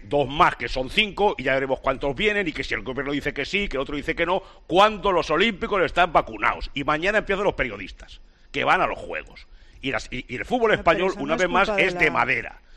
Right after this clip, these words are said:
Speaker 2: eso
Speaker 1: De
Speaker 2: no es culpa de la
Speaker 1: madera.
Speaker 2: federación, ¿no? Que no esté
Speaker 1: No,
Speaker 2: vacunada
Speaker 1: pues
Speaker 2: la
Speaker 1: nada, pues es
Speaker 2: selección.
Speaker 1: culpa, no, del Racing del Ferrol es culpa. Pues ya está, pues si os parece todo estupendo, pues estupendo.
Speaker 2: No, no, no, a mí no me
Speaker 1: Vale.
Speaker 2: parece estupendo que no
Speaker 1: Bueno,
Speaker 2: haya
Speaker 1: pues ya
Speaker 2: vac-, por
Speaker 1: estamos.
Speaker 2: ejemplo, yo, yo, yo en esto tengo una postura muy clara. Yo creo que igual se, que se ha vacunado a los olímpicos, se tenía que haber vacunado a la selección
Speaker 1: Pues
Speaker 2: española.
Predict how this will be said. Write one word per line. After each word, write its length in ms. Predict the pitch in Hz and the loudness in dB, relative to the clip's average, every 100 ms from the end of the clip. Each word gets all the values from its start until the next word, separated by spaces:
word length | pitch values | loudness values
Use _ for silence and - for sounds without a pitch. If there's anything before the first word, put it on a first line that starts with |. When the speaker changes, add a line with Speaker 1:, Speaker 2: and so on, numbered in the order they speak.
| - | -8
Speaker 2:
eso 80 | - | 2
Speaker 1:
De 80 | 220 | 4
Speaker 2:
no 60 | 262 | 2
es 60 | |
culpa 120 | 240 208 | 0 0
de 40 | |
la 60 | 202 185 | 2 0
Speaker 1:
madera. 140 | 185 | -2
Speaker 2:
federación, 560 | 185 160 160 233 262 220 | -6 -8 -8 -10 -10 -10
¿no? 100 | 302 | -12
Que 100 | 208 | -10
no 80 | 190 | -10
esté 160 | - 170 | 0 6
Speaker 1:
No, 60 | |
Speaker 2:
vacunada 180 | 196 190 | 8 6
Speaker 1:
pues 120 | 117 | 2
Speaker 2:
la 40 | 151 | 2
Speaker 1:
nada, 180 | 165 139 | 2 2
pues 120 | 131 | 0
es 40 | 156 | -2
Speaker 2:
selección. 160 | 165 | 0
Speaker 1:
culpa, 280 | 180 156 180 | 0 2 2
no, 120 | 160 160 | 4 4
del 140 | 143 | 4
Racing 240 | 180 185 | 4 2
del 140 | 170 156 | 0 -2
Ferrol 320 | 143 110 95 | -4 -6 -10
es 60 | - | -12
culpa. 320 | - - - - - - - | -16 -16 -18 -20 -20 -20 -18
Pues 100 | 95 | -4
ya 60 | 156 | -2
está, 340 | - 151 202 | 2 2 2
pues 140 | - 127 | 0 -6
si 80 | |
os 60 | - | -4
parece 280 | 107 135 147 | -2 -2 -2
todo 200 | 170 160 | 0 -2
estupendo, 440 | 165 139 214 233 | -2 -2 0 0
pues 180 | 190 135 | -2 -4
estupendo. 380 | - 156 151 208 | -6 -6 -6 -6
Speaker 2:
No, 240 | 180 160 | -8 -8
no, 140 | 165 160 | -10 -14
no, 80 | 165 | -8
a 160 | 190 170 | -6 -6
mí 120 | 180 | -6
no 100 | 220 | -4
me 60 | |
Speaker 1:
Vale. 60 | 247 | 0
Speaker 2:
parece 220 | 220 196 | 0 -2
estupendo 360 | - 190 190 180 | -6 -4 -2 -2
que 100 | 185 | -4
no 120 | 190 | 0
Speaker 1:
Bueno, 60 | 190 | 0
Speaker 2:
haya 140 | 180 | 2
Speaker 1:
pues 40 | 175 | 0
ya 60 | |
Speaker 2:
vac-, 100 | 156 | 0
por 120 | 196 | 0
Speaker 1:
estamos. 40 | 165 | 0
Speaker 2:
ejemplo, 200 | 202 233 | 2 4
yo, 180 | 233 254 | 6 4
yo, 160 | 208 233 - | 2 0 0
yo 120 | 196 240 | -2 0
en 100 | 254 | -2
esto 200 | 262 269 | -2 -4
tengo 140 | 269 | -4
una 100 | 233 | -2
postura 320 | 196 190 185 | -4 -4 -6
muy 140 | 165 156 | -6 -6
clara. 320 | 170 226 208 | 0 0 0
Yo 80 | 170 | -4
creo 140 | 190 | -4
que 100 | 214 | -2
igual 240 | 185 185 185 | 2 2 0
se, 140 | 196 | -4
que 180 | - 190 | -4 -4
se 80 | 196 | -4
ha 60 | |
vacunado 400 | 190 196 202 196 | -4 -6 -4 -2
a 40 | 190 | -2
los 160 | 185 | -4
olímpicos, 380 | 196 208 240 285 | -8 -6 -6 -4
se 100 | 277 | -4
tenía 240 | 208 190 | -4 -4
que 60 | 220 | -2
haber 180 | 294 240 | 0 0
vacunado 360 | 185 180 170 | -2 -4 -4
a 40 | 156 | -4
la 60 | |
selección 320 | 156 160 - 139 | -6 -10 -8 -6
Speaker 1:
Pues 140 | 131 | -4
Speaker 2:
española. 180 | 156 | -4